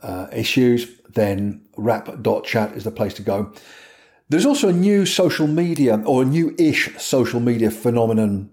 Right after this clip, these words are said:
which is called Limor, L I M O R.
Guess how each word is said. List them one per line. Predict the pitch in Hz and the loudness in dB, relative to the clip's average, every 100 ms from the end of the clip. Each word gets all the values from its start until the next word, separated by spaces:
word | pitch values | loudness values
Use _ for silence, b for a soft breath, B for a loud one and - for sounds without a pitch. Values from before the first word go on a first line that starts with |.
| _ _ - | _ _ -8
which | 120 120 | -8 -6
is | 107 | -10
called | - 113 110 | -6 -4 -2
Limor, | 156 208 127 98 92 92 b b b | 0 2 2 0 -2 -6 b b b
L | 135 147 147 143 - | 0 2 4 2 0
I | 120 120 117 - | 0 0 -2 -6
M | 101 110 - | -6 -6 -6
O | 101 95 110 - | -6 -6 -6 -4
R. | 143 127 98 - | -2 0 -2 -6